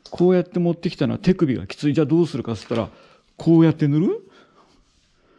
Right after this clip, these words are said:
これ、やっぱりきついんです。そう、やっぱりこれ、まあ、こっちの文字ね。こっちの文字側にこう薬のつけるじゃない？ただ、返す？これを裏返しする。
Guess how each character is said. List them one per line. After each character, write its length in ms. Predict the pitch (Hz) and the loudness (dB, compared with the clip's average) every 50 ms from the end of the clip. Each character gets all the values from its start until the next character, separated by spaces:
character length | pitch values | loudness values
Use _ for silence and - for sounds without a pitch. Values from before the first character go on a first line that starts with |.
| _ _ _ _ - - - _ _ _ _ _ _ _ _ _ _ _ _ _ _ _ _ _ _ _ _ _ _ _ _ _ - | _ _ _ _ -20 -20 -20 _ _ _ _ _ _ _ _ _ _ _ _ _ _ _ _ _ _ _ _ _ _ _ _ _ -10
こ 240 | - - 180 104 139 | -4 -2 -2 -2 0
れ、 60 | 156 | 0
や 80 | 156 160 | 0 -2
っ 40 | |
ぱ 120 | - - 151 | 0 -2 -4
り 60 | 127 | -6
き 100 | - - | -6 -12
つ 160 | - - 156 151 | -8 -2 0 2
い 60 | 139 | 2
ん 80 | 120 | 2
で 100 | 107 110 | 0 -2
す。 80 | 107 - | -4 -2
そ 80 | - 196 | -2 -2
う、 60 | - | -2
や 60 | - - - - - - | -2 -12 -16 -16 -16 -8
っ 20 | 202 | -6
ぱ 60 | 175 | -6
り 80 | 151 | -6
こ 180 | - - - 160 | -4 -2 0 0
れ、 300 | 165 180 202 240 359 403 - _ _ _ _ _ _ _ _ _ _ - - - _ _ | 2 2 2 0 -2 -4 -10 _ _ _ _ _ _ _ _ _ _ -20 -20 -20 _ _
ま 160 | 214 170 165 | -2 0 0
あ、 60 | 151 | 0
こ 100 | - 156 | 2 0
っ 20 | 151 | -2
ち 140 | - 165 165 | 0 0 0
の 80 | 156 | 0
文 120 | 151 151 143 | 0 0 0
字 120 | 113 117 | 0 0
ね。 220 | 113 143 151 147 | 0 0 -2 -4
こ 120 | - - 165 | -4 -4 -4
っ 20 | |
ち 120 | 160 - 165 | -2 0 -2
の 100 | 165 156 | -2 0
文 140 | 147 151 | 0 0
字 120 | 139 143 151 | 0 0 0
側 200 | 151 151 147 143 | 0 0 -2 -2
に 140 | 147 143 139 | -4 -6 -4
こ 120 | - 151 | -4 -4
う 60 | 143 | -4
薬 360 | - - - - 151 135 135 | -4 -8 -8 -6 -2 0 0
の 220 | 135 131 135 131 123 | 2 2 2 0 -2
つ 160 | - - - | -4 -6 0
け 100 | - 160 | 0 2
る 60 | 131 | 2
じ 100 | 110 87 | 2 -4
ゃ 60 | 98 | -4
な 120 | 98 113 123 | -6 -6 -6
い？ 40 | - - - - | -8 -10 -20 -10
た 100 | - 175 | -6 -6
だ、 80 | 131 - - - _ _ _ _ _ | -6 -6 -8 -16 _ _ _ _ _
返 320 | - - 202 220 226 180 | -4 -2 2 4 4 2
す？ 240 | - - - 123 - | 2 -2 -8 -10 -6
こ 100 | - 113 | -4 -2
れ 100 | 107 107 | -2 -2
を 60 | 95 - - | -2 -2 -2
裏 240 | 127 131 143 143 | 0 2 2 2
返 160 | 127 131 127 113 | 2 0 -2 -2
し 80 | - | -4
す 160 | - - - | -8 -14 -16
る。 140 | - - - | -16 -16 -16